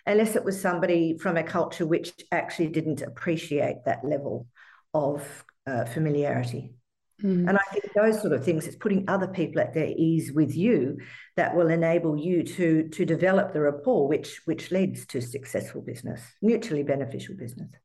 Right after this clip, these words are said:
Speaker 2: And, and it's really interesting 'cause I, I feel like, um, having worked here in Australia and I've worked in the U K as well, we are very informal in Australia and we become very familiar with people very quickly.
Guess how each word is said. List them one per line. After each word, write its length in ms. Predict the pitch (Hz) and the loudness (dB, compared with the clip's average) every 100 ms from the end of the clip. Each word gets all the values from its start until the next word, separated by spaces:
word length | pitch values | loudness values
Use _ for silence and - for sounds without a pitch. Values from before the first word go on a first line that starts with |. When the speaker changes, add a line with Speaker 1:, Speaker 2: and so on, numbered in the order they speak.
| _ _ - - - | _ _ -20 -20 0
Speaker 2:
And, 120 | 254 | 2
and 140 | 254 262 | 6 6
it's 240 | 208 - | 4 4
really 160 | 302 320 | 4 6
interesting 460 | 214 214 220 202 | 4 4 4 4
'cause 160 | 196 208 | 4 4
I, 200 | 208 220 | 4 4
I 200 | 208 214 | 2 2
feel 240 | 226 - 208 | 2 4 4
like, 200 | 180 190 | 4 2
um, 380 | 165 160 160 - | 2 4 2 -2
having 280 | - 202 202 | -2 2 2
worked 180 | 190 - | 2 -2
here 320 | - 170 165 | 0 2 2
in 160 | - 180 | 0 -4
Australia 320 | 165 165 151 | -2 0 2
and 100 | 165 | 2
I've 160 | 160 | 2
worked 220 | 170 151 175 | 2 0 2
in 80 | |
the 80 | 165 | 2
U 180 | 160 160 | 4 2
K 300 | 160 156 151 | 0 -2 0
as 240 | 160 165 | 0 0
well, 240 | 170 156 151 - - | 2 2 0 -8 -2
we 140 | 214 233 | 2 4
are 80 | |
very 480 | 202 180 165 170 175 | 2 2 2 4 4
informal 540 | 165 165 160 160 165 165 | 2 2 2 2 0 2
in 120 | 147 | 0
Australia 600 | 147 147 131 131 135 160 | 0 0 0 0 -4 -2
and 220 | 175 170 | 2 4
we 100 | 180 | 6
become 380 | 185 190 208 180 | 4 2 2 2
very 320 | 185 196 208 | 4 4 6
familiar 420 | 220 202 175 175 175 | 4 2 2 4 2
with 140 | 170 | 2
people 260 | 175 170 165 | 0 0 0
very 320 | 165 160 156 | 2 2 0
quickly. 580 | - 175 - 180 165 | 0 -2 0 -2 -2